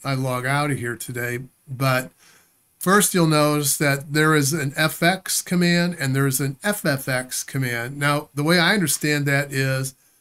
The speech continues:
F X is the command interface from the host operating system, so in my case it's Debian, into Fuchsia.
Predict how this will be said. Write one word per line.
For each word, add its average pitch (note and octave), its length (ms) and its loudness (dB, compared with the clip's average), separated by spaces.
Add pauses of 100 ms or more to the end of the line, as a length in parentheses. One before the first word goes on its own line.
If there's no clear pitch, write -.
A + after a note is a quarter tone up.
(580)
F F#3 240 2
X D3+ 440 2
is D3 520 -2
the C3+ 440 2
command C#3+ 460 0
interface C3 580 -2
from B2+ 440 -2
the B2 340 -4 (340)
host G#3+ 320 4
operating C#3 440 0
system, C#3+ 480 -4
so C3+ 180 -6
in B2 140 -4
my C3 160 0
case A#2+ 300 -6
it's G#2+ 140 -10
Debian, C3 560 -4 (520)
into E3 540 4
Fuchsia. - 560 0